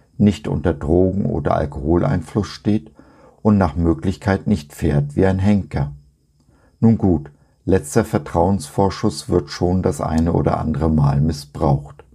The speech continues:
Viel zu oft werden wir von Menschen enttäuscht. Sie haben unser Vertrauen und belügen und betrügen oder missbrauchen uns doch. Das prägt, macht uns vorsichtig und misstrauisch.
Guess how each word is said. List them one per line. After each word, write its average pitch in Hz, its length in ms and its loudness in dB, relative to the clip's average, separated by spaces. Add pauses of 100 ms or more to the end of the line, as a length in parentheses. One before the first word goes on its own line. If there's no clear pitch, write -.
(1040)
Viel 143 220 4
zu 143 200 0
oft - 320 0
werden 85 240 2
wir 82 100 2
von 78 240 -2
Menschen 78 400 -2
enttäuscht. 85 720 -2 (640)
Sie 98 180 2
haben 92 300 2
unser 82 260 0
Vertrauen 73 720 0
und - 260 -8
belügen 85 520 2
und 80 240 -2
betrügen 82 640 -2 (100)
oder 85 260 0
missbrauchen 73 760 0
uns - 300 -4
doch. 76 340 -2 (880)
Das - 220 -2
prägt, 104 600 -2 (380)
macht - 260 -2
uns 73 160 -4
vorsichtig 80 920 -4
und 107 240 -2
misstrauisch. 73 880 -2